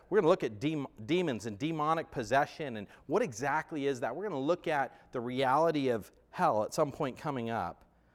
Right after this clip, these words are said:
But this morning, we are gonna see three important things, and these things come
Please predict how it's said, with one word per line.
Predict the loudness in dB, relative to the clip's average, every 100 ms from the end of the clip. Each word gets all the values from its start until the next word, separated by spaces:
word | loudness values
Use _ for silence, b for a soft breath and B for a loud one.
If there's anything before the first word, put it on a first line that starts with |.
| b b -4
But |
this | -2 -2 0
morning, | 2 2 2
we | 2 4
are | 2
gonna | 2 -2
see | -4 -6 -6 -6
three | -10 -10 -6 -4 -2 -2 -4 -10 b b b -10
important | -8 2 2 2 -6
things, | -8 -8 -8
and | -6 -6
these | -6
things | -4 -6 -6
come | -2 0 0 -2